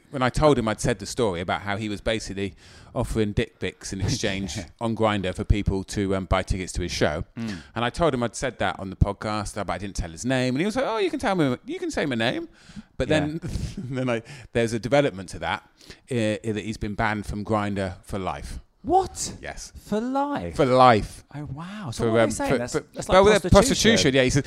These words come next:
Speaker 1: he goes, "Oh, I'm up there with the prostitutes." <laughs> So, and he told me that it's interesting is that if you're a prostitute on Grindr, you have a little diamond next to your name. And during the lockdown, um, if there was a pair of scissors, then you were, um, a hairdresser.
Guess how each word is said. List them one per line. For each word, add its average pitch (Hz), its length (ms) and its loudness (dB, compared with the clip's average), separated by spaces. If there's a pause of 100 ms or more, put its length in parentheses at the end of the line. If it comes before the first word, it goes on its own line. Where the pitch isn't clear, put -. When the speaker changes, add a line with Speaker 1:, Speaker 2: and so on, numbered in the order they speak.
(100)
Speaker 1:
he 196 80 2
goes, 196 160 6 (120)
"Oh, 359 160 4
I'm 254 100 6
up - 140 0
there 131 100 4
with 139 100 2
the 143 60 -4
prostitutes." - 760 0
<laughs> - 40 -6 (1400)
So, 156 380 -2 (240)
and 156 120 -2
he 170 60 2
told 190 260 -2
me 147 60 0
that 127 60 0
it's 120 120 -6
interesting 120 420 -6
is 92 60 -10
that 95 140 -10
if 117 140 -10
you're 160 100 -2
a 131 40 -6
prostitute 139 440 -8
on 95 100 -10
Grindr, 107 460 -6
you 107 80 -10
have 107 100 -4
a - 20 -2
little 107 160 -4
diamond 101 560 0
next 92 260 -10
to 85 80 -10
your 78 80 -8
name. 76 260 -10 (340)
And 101 100 -6
during 143 180 0
the 127 60 0
lockdown, 104 580 -2 (360)
um, 107 360 -6
if 117 140 -10
there 120 100 -2
was 104 120 -4
a - 20 -6
pair - 180 0
of 98 80 -4
scissors, 85 400 -6
then 107 220 -8
you 110 200 -4
were, 110 360 -4 (220)
um, 110 320 -10
a 120 60 -10
hairdresser. 110 500 -8